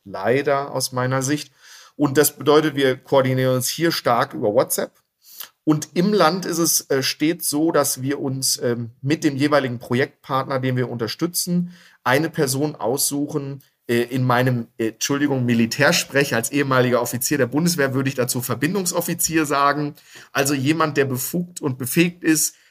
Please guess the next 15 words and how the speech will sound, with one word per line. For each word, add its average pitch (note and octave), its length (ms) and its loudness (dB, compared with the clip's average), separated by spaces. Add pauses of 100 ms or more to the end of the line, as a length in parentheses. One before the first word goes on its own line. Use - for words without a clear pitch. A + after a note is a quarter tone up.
uns D#3+ 300 0
bei B2+ 160 4
Problemsituationen C3+ 840 -2
zu A#2 140 -4
helfen, E3+ 400 0
weil C3 100 0
er B2 80 2
selber C#3 300 2
in C3+ 80 -4
der B2+ 160 0
Ukraine C#3+ 460 -6
ein A#2 160 -6
starkes A2+ 460 -6
Netzwerk E3 460 -4
hat D3 240 -6